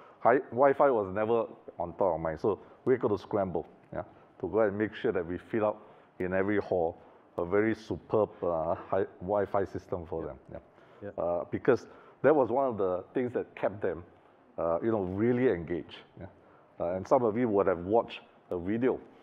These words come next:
Speaker 1: that, uh, the migrant workers were so happy that they created a dance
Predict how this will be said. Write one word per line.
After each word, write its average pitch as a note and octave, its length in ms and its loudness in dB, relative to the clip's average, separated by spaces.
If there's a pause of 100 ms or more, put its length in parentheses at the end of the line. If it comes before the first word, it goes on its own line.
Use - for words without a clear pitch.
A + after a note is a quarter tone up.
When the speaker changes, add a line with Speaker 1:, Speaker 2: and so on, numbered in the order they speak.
(520)
Speaker 1:
that, F2+ 340 -2
uh, F2 220 2
the F#2 140 0
migrant A#2 480 2
workers A2 420 0
were F#2 100 -2
so C3 160 2
happy G2 420 0 (320)
that G2 160 -2
they G#2+ 100 2
created A#2 400 0
a A#2+ 140 2
dance G2 360 0